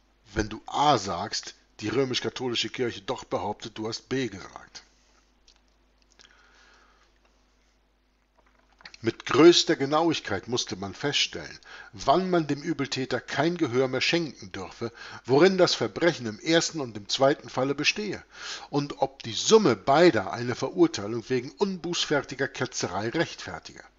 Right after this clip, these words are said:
Es ist klar, dass hier, wo die Schuld so schattenhaft und unfassbar war, die Entscheidung keine leichte Sache war.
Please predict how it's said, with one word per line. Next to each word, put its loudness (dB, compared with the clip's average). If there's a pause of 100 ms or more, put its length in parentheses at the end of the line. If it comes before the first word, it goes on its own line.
(880)
Es -2
ist -4
klar, 4 (220)
dass -8
hier, 2 (360)
wo -8
die -6
Schuld 4
so 6
schattenhaft 4
und -8
unfassbar 2
war, 6 (480)
die -8
Entscheidung 2 (300)
keine 2 (140)
leichte -8
Sache -4
war. -16